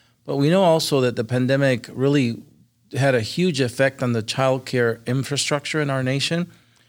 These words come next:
So a lot of families don't have what they had available before anymore.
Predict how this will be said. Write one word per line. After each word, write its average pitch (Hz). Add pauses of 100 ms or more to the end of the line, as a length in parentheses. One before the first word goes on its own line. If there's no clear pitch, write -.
(140)
So 120
a -
lot 123
of 123
families 127
don't 123
have 127
what 120
they 117
had 123
available 120
before 127 (180)
anymore. 123